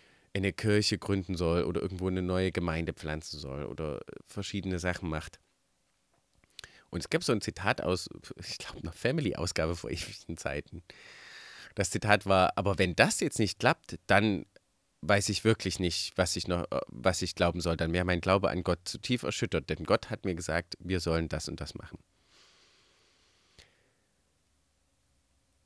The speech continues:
Ich sag dazu, oder ich nenn's dann öfters mal, ähm,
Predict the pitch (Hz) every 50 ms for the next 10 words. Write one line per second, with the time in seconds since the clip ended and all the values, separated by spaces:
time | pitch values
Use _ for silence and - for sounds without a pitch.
0 | _ _ _ - 127 - - - 127 120 - - 117 - - 113 110 107 104 104
1 | 104 92 - - - - - - - - - - - - 104 110 73 - - -
2 | 101 110 123 120 - - 90 73 - - 104 - - 107 95 - 101 95 92 92
3 | 92 92 90 90 90 - - _ _ _ _ _ _ _ _ _ _ - - _
4 | _ _ _ _ _ _ _ _ _ _ _ _ _ _ - 92 95 87 87 85
5 | 87 87 85 85 85 87